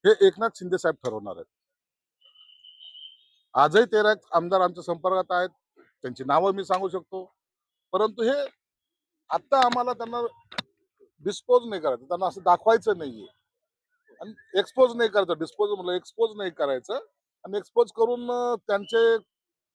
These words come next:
पक्षामध्ये कुठं अडचण होईल असं काही वातावरण होऊ नये, अशी माझी धारणा आहे. पण ज्या दिवशी एकनाथ शिंदे साहेब म्हणतील, त्या टायमाला या महाराष्ट्राच्या राजकारणामध्ये मोठा स्फोट होईल आणि हे सर्व आमदार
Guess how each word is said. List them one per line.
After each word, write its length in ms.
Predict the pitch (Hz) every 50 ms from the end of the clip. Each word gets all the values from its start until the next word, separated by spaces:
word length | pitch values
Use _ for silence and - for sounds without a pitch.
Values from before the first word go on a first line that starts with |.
| _ -
पक्षामध्ये 480 | 190 175 - - 233 220 226 208 233
कुठं 200 | 190 220 220 220
अडचण 400 | 202 175 - 214 - - 220 214
होईल 220 | 196 190 202 208 208
असं 220 | 190 - - 214
काही 200 | 190 - 202 202
वातावरण 400 | 196 180 170 - 196 190 196 190
होऊ 260 | 185 147 156 190 214
नये, 180 | 208 175 123 113 - _ _ _ _ _ _ _ _ _ _ _
अशी 260 | - 170 165 - 214
माझी 260 | 208 196 185 185 196 202
धारणा 360 | 170 - 147 156 175 180 165
आहे. 140 | 156 170 226 - _ _ _ _ _ _ _ _ _ _ -
पण 180 | 185 214 226 220 - _ 147
ज्या 220 | 135 170 180 208 220
दिवशी 600 | 196 175 185 196 190 - - - 220 156 113 101 _ _ _ _ _ _ _ _ _ _ _ _ _ _ _ _ _ _ _ _ _ _ -
एकनाथ 260 | 170 165 151 202 208 175
शिंदे 240 | - 180 180 202 185
साहेब 220 | - 175 180 190
म्हणतील, 400 | 170 160 160 165 - 208 214 214
त्या 160 | 175 - 180
टायमाला 380 | 170 - 175 175 180 180 185 196
या 160 | 196 202 196
महाराष्ट्राच्या 640 | 170 160 147 147 156 165 156 - 190 175 - 202 185
राजकारणामध्ये 760 | 170 151 143 - _ - 170 170 180 175 180 175 180 202 220 214 _ _ _ _ _ _ _ _ _ -
मोठा 600 | 127 139 151 160 151 - 185 196 202 202 208 208 175 -
स्फोट 360 | - - - _ 156 170 180
होईल 280 | 151 180 202 226 247 330 - _ _ _ _ _ _ _ _ -
आणि 280 | 147 151 175 196 208
हे 360 | 190 160 185 196 202 202 202
सर्व 320 | 185 - - 196 208 233 240
आमदार 420 | 226 190 165 160 156 143 135 117